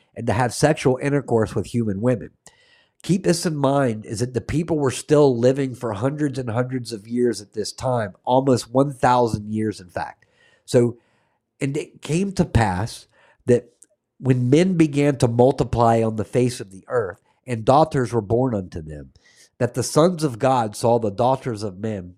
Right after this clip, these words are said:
that were, um, fair. And they took their wives of all which they chose. And the Lord said, "My spirit shall not always strive with man, for that he also is flesh.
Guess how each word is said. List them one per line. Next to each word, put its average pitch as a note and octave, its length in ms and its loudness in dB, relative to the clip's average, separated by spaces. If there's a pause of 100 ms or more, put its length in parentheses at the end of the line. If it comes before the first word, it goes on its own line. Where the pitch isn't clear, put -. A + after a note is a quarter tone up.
(180)
that A2+ 220 -8
were, A2+ 320 0
um, G2 380 -8
fair. G2+ 320 -6 (800)
And B2 100 -6
they B2+ 80 -2
took E3 320 -2
their F3 160 2
wives B2+ 480 2
of G#2+ 220 -14
all B2 560 -2 (240)
which A#2 260 -8
they G#2 160 -8
chose. - 580 -10 (380)
And A2 100 -14
the A#2+ 80 -6
Lord D3+ 380 0
said, C#3+ 400 -4
"My A#2+ 140 -4
spirit D#3+ 560 -2
shall A#2+ 200 -2
not C3 300 -6
always C#3 460 2
strive B2 440 -4
with G#2+ 200 -6
man, A#2 480 -8 (380)
for A#2 120 -2
that B2 240 0
he B2 220 -8
also C3 520 0
is F#2+ 180 -8
flesh. - 600 -10